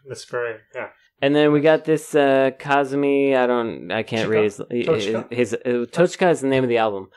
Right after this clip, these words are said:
Speaker 1: Ah.
Speaker 2: Um, but, uh, Kazumi something.
Speaker 1: Watanabe Kazumi.
Speaker 2: Yeah, wa-, oh, yeah, okay, Watanabe.
Speaker 1: Ah.
Speaker 2: Uh, this is another good jazz fusion album. It's, he's, it's all yellow. It's
Speaker 1: Ah.
Speaker 2: n-, not, not, not that exciting.
Speaker 1: I, I, I like, I like,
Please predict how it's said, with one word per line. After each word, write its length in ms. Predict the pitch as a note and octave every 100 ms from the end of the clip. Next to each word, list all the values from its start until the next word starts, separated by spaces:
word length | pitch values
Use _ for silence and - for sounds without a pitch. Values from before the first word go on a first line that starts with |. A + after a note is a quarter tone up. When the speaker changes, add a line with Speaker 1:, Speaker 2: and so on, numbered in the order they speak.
| _
Speaker 1:
Ah. 320 | D3 C#3 A#2 A#2
Speaker 2:
Um, 340 | A2+ G#2+ G#2
but, 240 | A#2 A2 -
uh, 220 | A2+ G#2
Kazumi 580 | - C3+ C#3 C#3+ C#3+ C3+
something. 500 | - A#2+ - G3 F#3+
Speaker 1:
Watanabe 720 | D3+ E3 E3 D#3+ D#3 D3+ D#3 -
Kazumi. 380 | C#3 A2+ G#2 -
Speaker 2:
Yeah, 180 | B2 A#2+
wa-, 420 | A#2 A2 A2 A2
oh, 20 |
yeah, 260 | G#2 G#2 F2+
okay, 200 | F#2 G2+
Watanabe. 440 | G2 G2 G2+ F2+ - - C3 -
Speaker 1:
Ah. 40 | A#2
Speaker 2:
Uh, 440 | A#2 A2 G#2 G2+ - -
this 240 | A#2+ C#3 C3+
is 80 | A#2+
another 220 | A#2+ A2
good 220 | G#2+ G2+
jazz 240 | A2 G#2 -
fusion 280 | G#2 G2 G2+
album. 320 | F#2+ F#2+ F#2+
It's, 180 | F#2 -
he's, 300 | G#2+ G2 E2
it's 200 | F#2 -
all 200 | F#2 F#2+
yellow. 380 | F2 F2 E2+
It's 180 | F2 -
Speaker 1:
Ah. 420 | B2 B2+ B2 A2+ A2+
Speaker 2:
n-, 280 | A2+ G#2 G#2+
not, 280 | G#2 -
not, 340 | G#2+ A2+ G#2 - _
not 320 | - B2+ A2+ D#2+
that 160 | G2+
exciting. 380 | G2 - G#2 A2+
Speaker 1:
I, 40 |
I, 40 | B2+
I 560 | - D3 - D3+ C#3+ C#3+
like, 200 | D3 C#3+
I 200 | F#3 C3+
like, 240 | C3+ C3